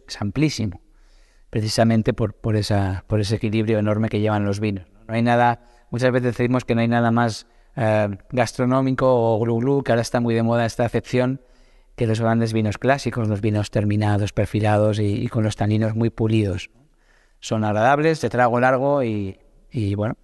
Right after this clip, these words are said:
pues, pues no exentos de esa complejidad que, que tienen que tener. Y finalmente,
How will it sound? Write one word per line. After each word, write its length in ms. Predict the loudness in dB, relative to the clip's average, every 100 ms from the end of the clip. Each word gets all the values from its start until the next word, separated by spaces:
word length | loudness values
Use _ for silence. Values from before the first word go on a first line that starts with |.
| -10
pues, 200 | -10 -6
pues 220 | -6 -2
no 100 | -2
exentos 440 | -2 0 0 0 0
de 60 |
esa 140 | -2 -2
complejidad 600 | -2 -2 0 0 0 0
que, 280 | -4 -4 -4
que 120 | -4
tienen 240 | -2 -2
que 120 | -2
tener. 260 | -2 -4 -6 _ _ _ _ _ _ _ -8
Y 80 | -2
finalmente, 760 | 0 2 2 0 2 0